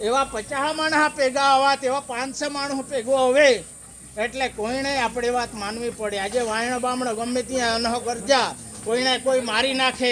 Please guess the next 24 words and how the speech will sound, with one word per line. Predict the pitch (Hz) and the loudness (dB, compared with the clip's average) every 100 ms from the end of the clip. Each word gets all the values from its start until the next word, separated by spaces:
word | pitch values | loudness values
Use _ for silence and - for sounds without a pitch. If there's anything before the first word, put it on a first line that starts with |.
| 214 | 0
કોઈ | 226 247 262 | 0 0 2
ઉપર | 247 262 254 | 0 0 0
બળાત્કાર | 226 254 262 269 262 | 2 2 0 0 0
હોય, | 254 247 254 214 | 2 4 4 2
કોઈ | 233 240 | -2 -6
કણે | - 254 247 | -4 -4 -2
લૂંટી | 233 233 277 | -2 -4 -4
લેવામાં | 277 262 262 247 269 | -2 0 0 2 2
આવે, | 269 226 - - - | 2 0 -4 -14 -4
ખટાક | 226 233 320 330 330 - | -2 -2 2 4 2 0
કરતી | 330 311 - 320 277 196 - - | -6 -6 -6 -4 -2 -4 -6 0
એક | 277 330 311 | 4 4 2
તાળી | 302 294 294 285 | -2 -2 -2 -2
એને | 277 269 | -2 -2
અવાજે | 247 269 254 262 220 151 - | 0 0 0 0 0 -2 -6
ભેગાઈ | 190 254 247 202 | -4 -2 0 0
જાતે. | 196 202 175 - 131 - - | -2 -2 -6 -6 -10 -12 -10
આપણે | 185 220 226 226 | -8 -6 -4 -6
ના | 226 - | -6 -8
ભેગાઈ | 175 180 180 | -6 -2 -2
શકતા. | 165 160 - 156 - - - | -4 -8 -10 -12 -12 -16 -6
કાહને? | 196 277 302 339 349 302 - - - - - | 0 4 4 4 4 2 -2 -20 -20 -20 -8
કે | |
આપણે | 196 196 - 269 | -6 -6 -8 -6